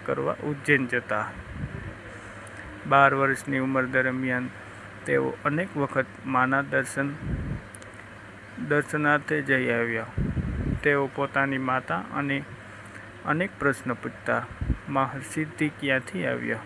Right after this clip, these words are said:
આ મંદિર કોણે બંધાવ્યું?" વગેરે. અને માતાજી એમને સમજાવે છે કે, "દીકરા, આ મંદિર માતાજીના પરમ ઉપાસક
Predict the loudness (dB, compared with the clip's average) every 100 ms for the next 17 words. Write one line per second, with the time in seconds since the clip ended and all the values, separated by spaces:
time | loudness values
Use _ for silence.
0 | -2 0 0 -2 -14 -16 -16 0 2 4
1 | 2 0 0 -2 -2 0 0 2 2 2
2 | 2 0 -4 -6 -6 -2 -2 2 0 0
3 | -8 -6 -6 -4 -2 -2 0 0 2 0
4 | 0 -4 -10 -14 -16 -16 -16 -14 -2 0
5 | 2 0 -2 -2 -2 4 6 4 0 -4
6 | -4 -4 -8 -6 -2 0 0 2 0 0
7 | -8 -2 0 2 0 0 -2 -2 -10 -16
8 | -16 -16 -4 2 2 4 2 2 0 0
9 | 0 0 0 -4 0 2 2 0